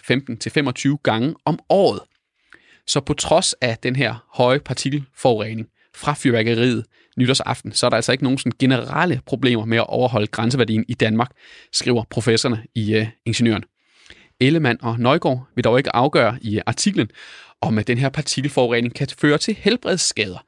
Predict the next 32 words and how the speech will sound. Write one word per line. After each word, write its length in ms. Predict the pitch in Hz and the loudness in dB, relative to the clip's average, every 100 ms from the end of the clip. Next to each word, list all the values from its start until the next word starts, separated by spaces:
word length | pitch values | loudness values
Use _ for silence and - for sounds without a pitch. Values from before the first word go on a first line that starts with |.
| _ - - - _ | _ -20 -20 -20 _
Det 220 | 123 147 | -2 0
er 60 | 127 - | -2 0
uden 240 | 127 143 | 0 0
for 120 | - | -2
deres 280 | 143 107 123 | 0 0 0
kompetenceområde, 1000 | - 127 - - 139 196 - 113 107 110 | -2 -2 -2 -2 -2 -2 -2 -2 0 -2
fastslår 500 | - 110 - - 107 | 0 -2 0 0 -2
de. 100 | - - _ _ _ _ | -6 -14 _ _ _ _
Men 120 | 117 | -4
de 60 | 120 | 0
kommer 200 | 151 143 | 0 2
dog 180 | 135 147 | 2 2
med 120 | 123 | 0
et 80 | - | 2
godt 220 | 147 - | 2 4
råd, 200 | 202 170 - _ _ _ - | 2 2 -4 _ _ _ -10
at, 220 | 120 - | -8 -2
øh, 120 | 127 | 0
man 120 | 113 | 0
kan 100 | 113 | 0
forsøge 280 | 131 127 151 | -2 0 2
at 80 | 127 | 2
holde 140 | 120 | 2
sig 160 | 139 123 | 0 0
væk 140 | 165 | -2
fra 180 | - - | -2 -4
fyrværkeri, 380 | 123 - 117 127 | -2 0 0 -2
hvis 140 | 127 | -2
man 100 | 127 | -2
føler, 300 | 110 131 120 95 | 0 2 2 0
at, 120 | - - | -4 -6
øh, 100 | 110 | -6